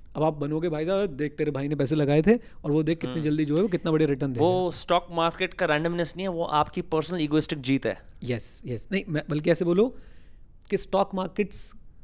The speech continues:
Speaker 1: की दया थी वो, लेकिन आप उसे अपनी इगोइस्टिक जीत में जो है वो ऐसा सोच रहे हो, राइट?
Speaker 2: हाँ।
Speaker 1: तो, अ, अब क्या होगा? मान लो स्टॉक मार्केट पच्चीस हज़ार चली गई, आप बहुत खुश हो जाओगे कि देख यार, मैंने छः महीने में इतना ज़बरदस्त जो है वो रिटर्न निकाल लिया। But वो एक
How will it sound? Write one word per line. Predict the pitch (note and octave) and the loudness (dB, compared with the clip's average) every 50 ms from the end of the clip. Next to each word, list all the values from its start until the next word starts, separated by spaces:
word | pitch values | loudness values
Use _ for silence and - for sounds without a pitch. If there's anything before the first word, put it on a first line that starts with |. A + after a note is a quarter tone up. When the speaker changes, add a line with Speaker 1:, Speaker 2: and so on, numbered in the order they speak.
| - | -4
Speaker 1:
की | - A#3 | -4 -4
दया | F#3+ C#3+ D#3 D#3 D#3+ D#3+ D#3 | -2 2 2 4 4 4 4
थी | D#3 - D#3+ D3 | 2 0 -2 0
वो, | C#3 F3 B3+ C#4 - - | 2 0 0 -2 -2 -2
लेकिन | E3+ E3+ G#3 A3 - | -2 0 0 -2 0
आप | E3 E3+ G#3+ G#3+ A3+ | 4 4 4 4 4
उसे | G3 - G3+ | 2 2 0
अपनी | F#3+ - - G3+ | -2 -2 -4 -6
इगोइस्टिक | - - D#3 D#3+ E3+ D#3 - - F3 D#3 - - - | -6 -4 -2 -2 -2 -2 -2 -4 -6 -6 -8 -14 -12
जीत | D#3 B2+ D3+ D#3 - - | -6 -4 -4 -4 -2 0
में | D#3 D3+ | 0 0
जो | C#3 D3 C3+ | 2 2 2
है | C3+ | 2
वो | C#3 F3 A#3+ - - | 2 2 0 0 -2
ऐसा | D#3 C#3 - D#3+ D3+ | -4 0 0 0 0
सोच | - - C#3 A#2+ - B2 | 0 0 -2 -2 -4 -6
रहे | A2+ G#2+ | -8 -8
हो, | G#2+ | -4
राइट? | A2+ E3 G3 D#3 G#2+ - | 2 2 2 2 2 -2
Speaker 2:
हाँ। | B2 G2+ F#2+ F#2+ - - - - - - - - - - | -10 -12 -12 -14 -16 -18 -20 -20 -20 -20 -18 -10 -2 4
Speaker 1:
तो, | F3 E3+ D#3+ C3 A2 - - - - - - - - - - - | 6 6 6 6 4 0 -10 -20 -20 -20 -20 -20 -20 -14 -4 0
अ, | D3+ D3 C#3+ C#3 - - | 2 4 4 4 4 4
अब | F#3 F3 | 4 6
क्या | - G#3 G#3 | 8 10 10
होगा? | G3+ F#3 G#3 A3 - - - | 10 10 8 4 0 0 0
मान | D#3 E3 | 0 2
लो | E3+ F3 | 2 2
स्टॉक | - - D#3+ - | 2 0 0 0
मार्केट | E3+ D#3+ C#3 E3+ D#3 - | -2 -4 -4 -4 -4 -4
पच्चीस | D3+ - D3+ D3 | -4 -4 -2 -2
हज़ार | D3+ C#3 | -2 -2
चली | D3 C#3+ D3 | -2 -2 -2
गई, | E3 F#3 - - | -2 -2 0 2
आप | D#3+ F#3+ | 2 2
बहुत | E3+ C#3 D3 F3+ F3 | 2 2 0 -2 -2
खुश | - - D3+ C3 | -2 -6 -8 -6
हो | C#3 | -6
जाओगे | A2+ A2+ A2 A2+ A#2+ B2 | -8 -8 -10 -10 -8 -6
कि | D3 C#3 | -4 -2
देख | B2+ D3 D#3+ D#3 F3 | 0 0 0 0 0
यार, | E3+ E3 | 0 0
मैंने | D#3+ E3 E3 | 2 0 -2
छः | E3 - - E3 F3+ | -2 0 2 4 4
महीने | F3 D#3+ D#3 D3 | 4 4 4 4
में | D3 G3 A3+ - | 4 4 2 0
इतना | - - F3 D#3 | -2 0 2 4
ज़बरदस्त | D#3 D3 D3 C#3 D3+ D#3 C3+ | 4 4 4 4 2 4 4
जो | C#3 | 6
है | D3+ | 6
वो | G3+ | 6
रिटर्न | G#3 E3+ C#3 D#3+ C#3+ | 6 4 4 2 0
निकाल | C3 B2 A2 A2+ A2 A2 | -2 -2 -4 -6 -8 -8
लिया। | A#2 A2+ C3 D#3 - - - - - - - - | -8 -10 -12 -12 -16 -18 -20 -20 -20 -16 -10 -2
But | C3+ B2+ F#3+ B3 C4+ - A#3 | 4 8 8 8 8 6 4
वो | G#3+ B3+ - - - - | 4 4 2 0 -2 2
एक | G3+ G#3 B3 A#3+ | 2 2 2 2